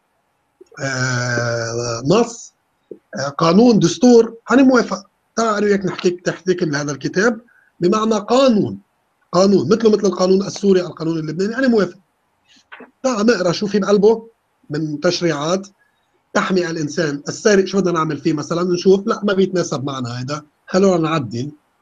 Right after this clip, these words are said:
فما في مشكل. هذا الكتاب فينا نحتفظ فيه، ما في مشكل. بس تيجي بدك تلزم الناس بالنص الموجود بهذا الكتاب مئة بالمئة، لا، ما فيك تلزم. ما فيني اجي اقطع ايد انسان لانه سرقني.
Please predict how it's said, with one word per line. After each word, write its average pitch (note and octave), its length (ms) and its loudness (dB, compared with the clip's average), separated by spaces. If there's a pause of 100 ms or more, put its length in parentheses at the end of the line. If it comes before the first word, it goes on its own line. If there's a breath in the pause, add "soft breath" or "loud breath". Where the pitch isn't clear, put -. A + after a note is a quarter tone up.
فما E3+ 160 0
في B3+ 120 2
مشكل. G3 340 -4 (500)
هذا E3+ 140 2
الكتاب G3 320 0
فينا B3+ 180 2
نحتفظ G3 360 -2
فيه، F3 220 -4 (160)
ما G3 60 -4
في G#3+ 80 -2
مشكل. F3+ 280 -4 (560 loud breath)
بس E3+ 220 -2
تيجي B3 240 4
بدك G3+ 280 0
تلزم A3+ 300 2
الناس G3+ 540 2
بالنص F#3 640 -4
الموجود G3+ 640 2
بهذا G#3+ 240 0
الكتاب G3+ 420 -4
مئة G#3 220 0
بالمئة، A3+ 420 -2
لا، C#4+ 120 -4
ما C#4 140 -2
فيك - 180 -14
تلزم. D#3 180 -8 (640)
ما B3 80 2
فيني C#4+ 280 4
اجي A#3 120 2
اقطع G#3+ 260 -2
ايد G3+ 180 -4
انسان G3+ 280 -2
لانه G3 240 0
سرقني. G3 540 -4